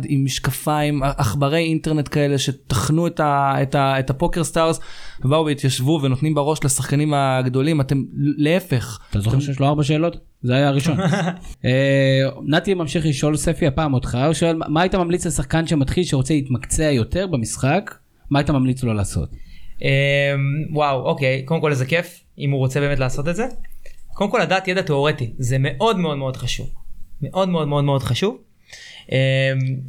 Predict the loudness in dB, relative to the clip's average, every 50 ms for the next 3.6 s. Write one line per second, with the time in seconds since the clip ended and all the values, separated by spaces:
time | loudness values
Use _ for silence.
0 | -8 -4 -2 -2 0 0 0 0 2 2 2 0 0 0 -2 0 0 2 2 2
1 | 2 0 0 0 0 0 0 0 0 0 2 2 0 0 2 0 0 0 -2 -4
2 | -4 -6 -10 -14 _ _ _ _ _ _ _ _ _ _ _ _ _ -4 -2 0
3 | 2 0 0 0 0 0 0 0 -2 -2 -8